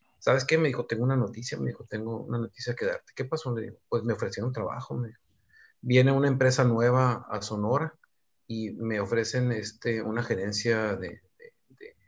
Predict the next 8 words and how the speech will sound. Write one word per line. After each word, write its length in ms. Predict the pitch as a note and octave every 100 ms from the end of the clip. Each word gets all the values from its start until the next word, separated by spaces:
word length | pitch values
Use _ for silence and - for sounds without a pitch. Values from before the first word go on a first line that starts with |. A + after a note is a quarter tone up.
| _ _ -
de, 160 | - _ -
de, 420 | F#2 - - G2
de, 180 | G2+ -
de 160 | A2+
ventas", 400 | G2 C#3+ D3 G#2+
me 140 | G2 F2+
dice. 220 | - - _ _ _ _ _ _
O, 480 | - A2+ G#2+ G#2 G#2